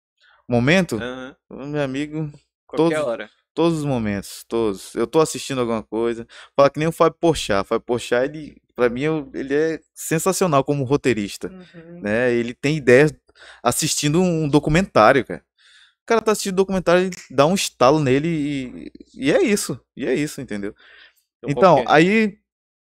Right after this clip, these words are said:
Speaker 2: Já tentou fazer alguma história da tua vida mesmo?
Speaker 1: Da minha vida?
Speaker 2: É.
Speaker 1: Ixi, que mais tem, amigo, mais tem, <laughs> eu escrevo, o que mais tem.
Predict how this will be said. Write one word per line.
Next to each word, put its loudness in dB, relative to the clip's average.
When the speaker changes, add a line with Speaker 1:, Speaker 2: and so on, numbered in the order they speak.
Speaker 2:
Já -2
tentou -12
fazer -6
alguma -10
história -8
da -8
tua -10
vida -14
mesmo? -16
Speaker 1:
Da 2
minha 2
vida? -4
Speaker 2:
É. -10
Speaker 1:
Ixi, -8
que -12
mais -10
tem, -6
amigo, -14
mais -12
tem, -10
<laughs> 0
eu 8
escrevo, 2
o -12
que -10
mais -2
tem. -6